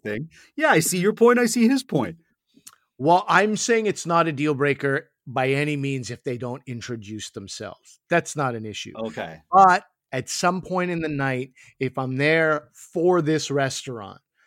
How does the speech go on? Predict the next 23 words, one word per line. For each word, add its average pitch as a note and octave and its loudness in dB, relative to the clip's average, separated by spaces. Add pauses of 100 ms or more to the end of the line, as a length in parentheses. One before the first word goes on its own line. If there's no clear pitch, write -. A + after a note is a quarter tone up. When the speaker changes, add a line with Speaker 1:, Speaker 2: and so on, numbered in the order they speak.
(140)
Speaker 2:
not F#4 0
like E3 0
you D#3+ 0
dipped D#3 -2
out D3+ 4
for C#3 -2
a B2+ -4
quick - -4
lunch C#3+ 0
somewhere, A2+ -8 (220)
but C#4+ -6
if D4 -4
I'm C#4+ 2
there A3 -4
for G3 0
this F#3 -4
restaurant D#3 -2
for D3 0
a C3 -2
bit F#3+ 0
of F#3+ -2
an F3+ -2
experience, C#3+ -4